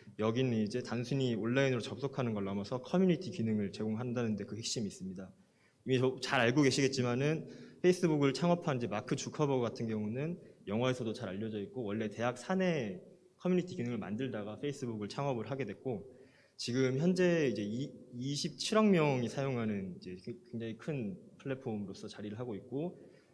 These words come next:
이제 인스타그램을 십 년 전에 약 인수를 했-, 약 십 년 전에 인수를 했는데, 인스타그램도 약 십이억 명을 보유하고 있어서 물론 중복은 제외를 해야겠지만 단순 합산을 했을 때 약 사십억 명의 유저를 보유하고 있는 굉장한 이제 큰 플랫폼입니다. 여기에서 이제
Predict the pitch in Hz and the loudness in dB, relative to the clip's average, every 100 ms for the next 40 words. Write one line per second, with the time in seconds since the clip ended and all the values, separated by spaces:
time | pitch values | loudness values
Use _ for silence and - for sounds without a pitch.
0 | _ 104 113 127 165 143 131 131 123 123 | _ -4 -2 2 4 6 6 6 2 2
1 | 190 202 185 147 120 107 101 101 110 123 | 6 8 8 6 4 0 -2 -2 -2 -2
2 | 113 - - 120 113 165 165 143 110 107 | -2 -6 -10 -12 -6 -2 0 2 0 -2
3 | 120 113 107 104 101 - 120 - 135 120 | -2 -2 -2 -4 -6 -8 -6 0 0 2
4 | 110 98 - 165 110 120 120 117 110 104 | -2 -4 -6 -4 -2 -2 0 -2 -4 -4
5 | 110 110 98 - 101 120 104 - _ _ | -6 -6 -6 -10 -10 -10 -12 -16 _ _
6 | - 120 123 - 139 151 147 139 127 107 | -4 0 0 0 6 8 8 6 2 2
7 | 117 127 127 147 131 - 113 139 175 - | 2 4 4 2 2 -2 -2 -2 -4 -6
8 | - - - 113 139 143 143 139 - 135 | -18 -10 -4 0 2 2 4 2 0 -2
9 | 113 - - - 156 139 120 107 101 117 | -4 -6 -6 0 2 2 2 0 -2 -2
10 | 110 - 113 107 101 92 107 110 113 107 | -4 -4 -4 -2 -4 -4 -4 -4 -2 -4
11 | 92 - - - _ 101 - 160 127 156 | -6 -10 -18 -20 _ -6 0 0 0 -2
12 | 151 117 95 80 85 - - _ _ _ | -2 -4 -4 -6 -12 -18 -20 _ _ _
13 | 110 117 139 147 143 131 120 120 | 0 2 4 4 4 2 2 2